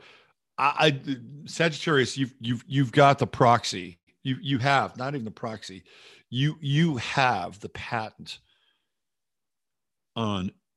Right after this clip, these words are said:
tyranny and dictatorial rule. I'm just saying.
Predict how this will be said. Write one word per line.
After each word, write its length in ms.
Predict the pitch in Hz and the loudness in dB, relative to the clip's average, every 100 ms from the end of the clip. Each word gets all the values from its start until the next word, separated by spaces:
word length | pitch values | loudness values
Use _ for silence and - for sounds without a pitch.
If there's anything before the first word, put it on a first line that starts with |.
| - | -14
tyranny 600 | - 131 117 104 90 104 - | 0 2 4 2 0 -4 -6
and 360 | 107 95 95 - 123 107 | -6 -6 -8 -10 -12 -4
dictatorial 800 | 123 - 104 - 104 101 92 80 | -4 -4 -12 -4 -2 0 -4 -6
rule. 440 | 95 95 82 69 _ _ _ - | -8 -8 -8 -12 _ _ _ -4
I'm 200 | 123 120 | -2 2
just 260 | 131 143 - | 4 4 4
saying. 320 | 135 117 | 2 2